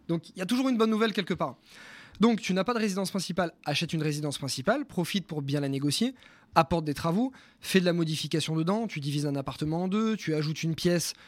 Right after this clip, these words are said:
euh, par exemple une cuisine séparée, tu la passes en chambre. Il y a plein de transformations possibles pour apporter de la valeur et potentiellement,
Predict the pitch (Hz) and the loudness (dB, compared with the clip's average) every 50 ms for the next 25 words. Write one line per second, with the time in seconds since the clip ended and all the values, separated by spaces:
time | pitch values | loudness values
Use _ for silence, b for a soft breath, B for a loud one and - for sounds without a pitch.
0 | B B B - 135 127 131 127 123 123 123 120 - 147 143 147 160 135 151 151 | B B B -8 -6 -6 -4 -4 -4 -6 -6 -4 -4 -2 -2 -2 -2 -2 -2 -4
1 | 120 147 151 147 165 156 - 170 151 - 156 156 160 151 - - 135 - 143 135 | -2 -2 -2 0 0 0 0 -2 0 0 0 0 0 -2 -2 -2 -2 -2 -2 -2
2 | - 180 156 - 214 220 214 - 165 170 165 - - - 220 233 233 214 - - | -2 -2 0 0 -2 -2 -2 -2 -2 -2 -2 0 0 0 0 0 0 0 -2 -4
3 | 185 - - 180 175 170 160 - 170 151 160 156 135 196 226 269 B B B B | -4 -2 -2 -2 -2 -2 -2 -2 -4 -2 0 0 0 0 0 -2 B B B B
4 | B B B B 104 - - 131 160 180 - 190 - 208 190 190 180 170 165 170 | B B B B -10 -4 2 4 4 4 4 0 0 0 2 2 2 4 4 4
5 | 202 220 220 - 214 220 - - 202 160 196 180 - - 185 180 180 185 180 175 | 4 4 4 4 2 2 4 2 0 0 0 0 0 0 0 0 0 0 -2 -2